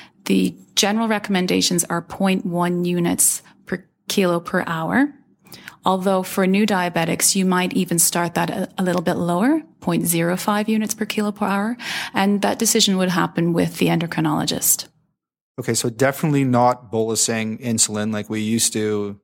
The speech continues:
Speaker 2: in the old days. So between zero point zero five and zero point one units per kilogram per hour, drip, no bolusing.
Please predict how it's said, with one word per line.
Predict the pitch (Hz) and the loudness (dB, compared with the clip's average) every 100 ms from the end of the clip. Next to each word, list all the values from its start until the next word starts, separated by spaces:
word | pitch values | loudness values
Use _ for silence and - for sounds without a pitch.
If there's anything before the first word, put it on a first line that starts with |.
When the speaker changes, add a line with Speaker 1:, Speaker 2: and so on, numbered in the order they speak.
| _ | _
Speaker 2:
in | - 104 | -8 -2
the | 101 | 0
old | 104 101 | 0 0
days. | 98 98 135 - - - - - - _ _ _ - | 0 0 0 -4 -10 -20 -20 -20 -20 _ _ _ -2
So | 127 | -2
between | 127 135 123 | 2 0 0
zero | 110 127 143 151 156 156 - _ _ | 2 4 4 4 4 0 -4 _ _
point | - 127 117 | -2 -2 -2
zero | 113 107 123 127 135 | -4 0 2 4 2
five | 135 - 120 110 107 113 143 - _ _ _ | 0 2 2 2 0 -4 -6 -12 _ _ _
and | 117 110 | -6 -4
zero | 107 107 127 127 | -4 0 4 4
point | 127 131 123 | 4 2 2
one | 117 117 113 | 0 -2 0
units | 113 123 127 123 | 2 4 4 0
per | - | -4
kilogram | 113 - 127 117 113 110 | -4 0 2 2 0 0
per | - 107 | -2 -2
hour, | 113 110 107 107 117 123 _ _ _ _ _ - | 0 0 0 -2 -2 -4 _ _ _ _ _ -14
drip, | 110 117 123 - - _ _ _ _ _ _ | -2 2 4 2 -8 _ _ _ _ _ _
no | 113 117 139 | -4 0 2
bolusing. | 120 117 113 - 113 110 113 | 4 4 2 0 -2 -2 -6